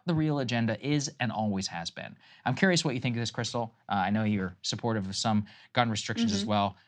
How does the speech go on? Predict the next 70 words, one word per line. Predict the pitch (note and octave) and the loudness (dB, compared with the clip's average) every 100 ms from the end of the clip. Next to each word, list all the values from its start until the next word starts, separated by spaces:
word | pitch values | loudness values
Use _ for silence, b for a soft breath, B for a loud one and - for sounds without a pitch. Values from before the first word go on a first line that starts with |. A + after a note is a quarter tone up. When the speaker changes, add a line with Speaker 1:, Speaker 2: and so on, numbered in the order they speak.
| - | -4
Speaker 1:
but | |
what | A#2+ C#3 | 0 2
did | C3+ | 2
you | C3+ | 2
make | B2+ | 0
of | A#2+ | 0
the | G#2+ | 0
governor's | A2+ A2 G#2 | 0 0 -2
order, | G#2 A2 A#2+ A#2 | -2 -2 -2 -2
and | G#2 | 0
then, | G2 F#2 F#2 | 0 0 -4
uh, | F#2 F2 | -4 -8
kind | F2 C#3 | -2 0
of | B2 | 0
what | A#2+ | 0
I | |
was | A2 G2+ | 0 0
talking | G#2+ G2 | -2 0
about | G2+ F#2 | -2 -2
in | F2+ | -6
terms | - F#2+ F2+ | -6 -6 -6
of | F2+ - b b | -10 -12 b b
the | C3 | -4
crime | - F3 E3 D3+ | 4 6 6 2
and | B2 | 0
paper | C3 B2 A#2+ | -2 -2 -2
over, | A2 | 0
and | A#2 | 0
we've | C#3+ | 4
had | D3 | 2
this | A#2 | 2
discussion | - - G#2+ F#2+ | -6 -4 -4 -4
before | F#2 - E2 | -10 -8 -6
about | A#3 | 2
Speaker 2:
Yeah. | B3 F3 | 4 2
Speaker 1:
suicide | F3+ - D#3+ D#3+ | 0 -4 -6 -10
and | D#3+ | -2
other | A#3+ | 2
Speaker 2:
There's, | B3 | 4
Speaker 1:
things. | B3+ G#3 | 4 4
Speaker 2:
there's | A3+ A#3 | 4 2
a | |
lot | G3+ F3 | 2 2
Speaker 1:
Yeah. | E3 | 2
Speaker 2:
of | |
thoughts | F3 D#3 D#3 | 2 0 0
I | |
have | E3 E3+ - | -2 -2 -2
on | D#2 | -4
it. | - - | -6 -2
I | F#3+ | 2
mean, | F#3 E3+ E3 E3 - | 2 2 0 -6 -4
this | G3 G3+ G3 | 0 0 0
is | F3+ E3 - - _ | -4 -6 -10 -20 _
an | - F#3 E3+ - | -8 -6 -6 -4
unconstitutional | D#3 D3 D#3 - - F4+ D4+ | -2 0 -4 -4 -4 -2 4
power | G#3+ - | 4 4
grab. | F3 E3+ | 2 4
Speaker 1:
<laughs> | |
Speaker 2:
Like, | A#3+ A#3 | 2 4
it's, | C#4 C4 - | 2 0 0
it's | C#4 C4+ - | 0 0 -2
just, | C#4+ B3+ - - | -2 -2 -2 -4
it | C4 A3+ | -4 2
goes | C4 A#3+ A#3+ | 4 4 4
way | G3 G#3 G#3 | 2 2 2
too | G#3 | -2
far. | G3 C4 D3+ | 2 4 4
And, | - A3 | 2 -2
but | - A#3+ | -2 0